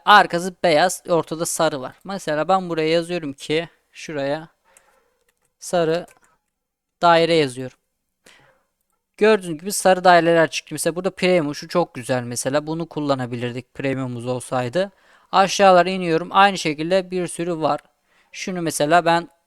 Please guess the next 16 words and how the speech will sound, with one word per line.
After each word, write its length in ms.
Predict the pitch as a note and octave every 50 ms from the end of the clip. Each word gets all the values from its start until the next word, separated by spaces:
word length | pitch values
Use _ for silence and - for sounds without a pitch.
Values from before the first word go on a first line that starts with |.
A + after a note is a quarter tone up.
| _ -
bunda 280 | D#3+ D#3 D#3+ D#3 D#3+
mesela 480 | D#3 D#3 C3 - C#3+ D3 E3 E3+ E3 - _ _ _ _ _
şey, 300 | - - D#3+ C#3 C3 C3
bunlar 240 | C#3 C3+ C#3 D3 D3
ücretli. 600 | C#3 C3 C3 B2+ B2 A#2+ - - C#3+ F3 G3+ - _ _ _ _ _ - _ _ _ _
Şöyle 400 | - - - - G3+ G#3 G3+ F3
yapayım, 280 | D3 - - C#3+ C#3 D3+
yukarı 260 | D#3 - E3 D#3+ D#3
çıkalım. 580 | - - - - - - E3 D3 C3+ C#3+ D3+ - _ _ _ _ _ _ _ _ _ _ _ _ _ _ _ _ _ _ _ _ _ _ _ _ _ _ _
Şu 200 | - - A3+ G3+
gayet 400 | G#3+ G#3+ G3+ F#3 F#3 G3+ - -
güzel. 320 | F#3 F3 D#3 C#3+ C#3+ C3+ C#3
Bunu 160 | F3+ G#3 F#3+
seçiyorum. 680 | - - F3+ E3+ - - G3+ F#3 D#3 C#3+ D3 D#3+ E3 -
Şöyle 400 | - - F3 E3+ D3 C3+ C3 C#3
büyütelim. 640 | D3 D#3+ E3+ E3 - F3+ F3 D#3+ D#3+ D#3+ F3 E3